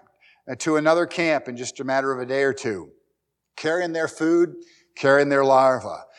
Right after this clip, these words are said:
They'll make raids for food while young an-, uh, uh, wh-, while young ants and childbearing queens stay behind.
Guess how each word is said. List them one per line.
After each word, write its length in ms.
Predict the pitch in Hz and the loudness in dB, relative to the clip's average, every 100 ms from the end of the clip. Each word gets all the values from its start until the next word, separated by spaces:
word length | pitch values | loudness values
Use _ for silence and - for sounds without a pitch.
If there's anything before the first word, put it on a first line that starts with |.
| - _ | -20 _
They'll 100 | 127 | -6
make 240 | 127 143 131 | -2 -2 0
raids 460 | 127 147 170 175 | 2 4 4 2
for 160 | - 160 | -4 -10
food 340 | - 160 175 | -2 0 2
while 220 | 160 139 135 | 4 4 4
young 240 | 143 143 | 0 -2
an-, 160 | 139 135 | -6 -4
uh, 160 | 131 131 - | -6 -6 -12
uh, 60 | 107 110 - | -14 -16 -10
wh-, 260 | 123 123 | -8 -6
while 240 | 117 123 123 | 0 0 2
young 260 | 135 156 | 0 0
ants 340 | 143 147 151 151 | 0 -4 -4 -6
and 220 | 131 110 | -8 -4
childbearing 640 | - 143 147 135 139 135 | 2 4 4 2 -2 -4
queens 400 | - 143 143 135 | -6 -6 -6 -8
stay 240 | - 127 123 | -4 -2 0
behind. 400 | 120 120 95 | 0 0 -2